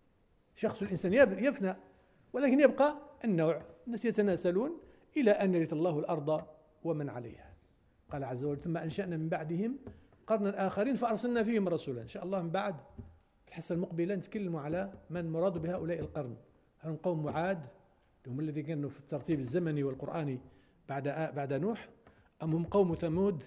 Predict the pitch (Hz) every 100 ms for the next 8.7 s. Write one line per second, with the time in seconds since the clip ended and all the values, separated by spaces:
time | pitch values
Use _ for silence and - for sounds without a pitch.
0 | - - - 156 160 170 - - - _
1 | _ _ 143 139 165 147 147 143 160 135
2 | 131 165 214 - - - 170 151 135 139
3 | - 156 143 135 151 156 135 123 170 127
4 | 156 160 - - _ _ - 170 156 131
5 | 185 160 165 160 156 190 160 151 165 127
6 | - 147 131 151 151 151 143 - - _
7 | _ - 185 180 156 135 139 160 143 143
8 | 139 131 123 156 151 147